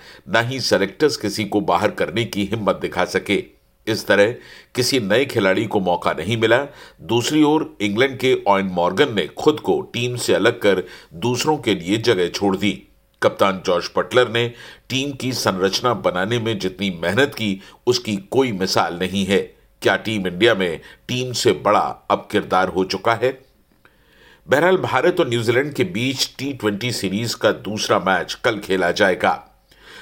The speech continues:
जबकि तीसरा मंगलवार को होगा। द्रविड़ के रेस्ट पर होने पर वीवीएस लक्ष्मण कोच का पद संभालते रहे हैं,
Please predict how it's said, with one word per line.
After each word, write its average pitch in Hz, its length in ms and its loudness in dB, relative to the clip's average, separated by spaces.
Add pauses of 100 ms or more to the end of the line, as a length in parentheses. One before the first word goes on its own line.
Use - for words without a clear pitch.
(120)
जबकि 120 260 2
तीसरा 117 420 -2
मंगलवार 95 540 2
को 98 160 -2
होगा। 95 300 0 (600)
द्रविड़ 117 340 4
के 107 160 -2
रेस्ट 104 320 2
पर 98 120 2
होने 95 260 0
पर 107 180 2
वीवीएस 95 500 -2
लक्ष्मण 110 340 -2
कोच 98 520 -4
का 95 160 0
पद - 220 0
संभालते 87 520 0
रहे 90 280 0
हैं, 123 240 -4